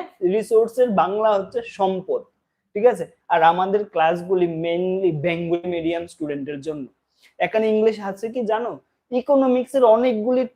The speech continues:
টার্ম আছে, যেরকম আমরা ম্যাক্সিমাম টাইম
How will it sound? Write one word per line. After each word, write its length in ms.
টার্ম 440
আছে, 280
যেরকম 420
আমরা 280
ম্যাক্সিমাম 680
টাইম 200